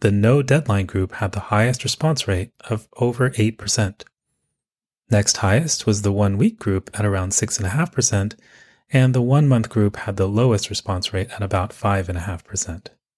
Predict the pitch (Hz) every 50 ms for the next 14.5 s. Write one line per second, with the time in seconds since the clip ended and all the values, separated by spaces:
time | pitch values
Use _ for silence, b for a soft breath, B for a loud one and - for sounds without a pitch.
0 | _ _ _ _ _ _ _ _ _ _ _ _ _ _ _ _ _ _ _ -
1 | 123 135 214 - - 233 - - 127 - - - 110 101 98 95 92 92 101 -
2 | - 113 - 117 104 101 101 98 98 101 113 120 131 127 120 - 98 95 92 107
3 | 117 135 151 160 160 - b b b b b _ - 156 190 214 208 180 143 127
4 | - - 127 117 117 113 113 107 - - - - - 110 104 104 - - - 104
5 | 98 104 101 104 120 135 - - - 160 143 104 98 95 101 95 98 104 - -
6 | _ _ _ _ _ _ _ - 117 - 196 208 - 208 151 127 120 - 123 110
7 | 107 104 - 113 104 - - - - 101 101 - - - 101 104 127 143 - -
8 | - 90 90 95 - - - - 107 - - - 98 90 - - 95 90 90 -
9 | - 87 82 - 104 95 98 120 131 127 - 87 92 - _ _ _ _ _ _
10 | _ _ _ - - 139 131 123 123 117 - - 139 139 - - 160 156 151 110
11 | b b b b b b b b b - 156 147 143 151 139 - 131 - 120 113
12 | - - 117 110 110 - - 107 101 110 107 104 113 107 95 95 - - - 98
13 | 87 - - 139 143 151 151 - - 123 120 - - 120 117 - 135 127 127 123
14 | 120 - - 131 123 131 131 131 131 131